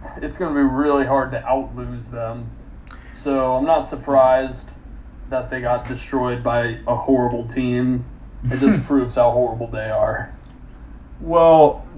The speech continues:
Speaker 2: not only that, but I also heard the Jets put out a statement basically saying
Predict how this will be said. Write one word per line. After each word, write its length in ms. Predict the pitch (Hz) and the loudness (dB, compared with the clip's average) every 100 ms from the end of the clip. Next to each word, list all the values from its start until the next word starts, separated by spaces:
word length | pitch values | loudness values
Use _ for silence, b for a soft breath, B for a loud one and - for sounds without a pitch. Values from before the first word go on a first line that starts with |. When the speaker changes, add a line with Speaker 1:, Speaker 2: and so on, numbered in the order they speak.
| 127 | -8
Speaker 2:
not 240 | 135 156 175 | 0 4 4
only 220 | 160 113 | 4 4
that, 420 | 110 120 127 - | 6 8 8 4
but 160 | 123 117 | 2 2
I 300 | 117 113 - | 2 0 -2
also 400 | 113 131 123 147 | 0 0 2 2
heard 280 | 127 131 131 | 2 2 0
the 100 | 117 | -2
Jets 580 | 101 117 113 117 - - | -4 -2 -2 -2 -2 -4
put 200 | - 123 | -2 4
out 160 | 120 110 | 4 4
a 40 | |
statement 840 | - - 113 113 117 120 117 117 | 0 -2 -2 -6 -2 -2 -2 -4
basically 380 | 120 110 - 117 | -8 -6 -6 -6
saying 640 | 107 - 110 107 104 104 | -4 -4 -4 -4 -6 -8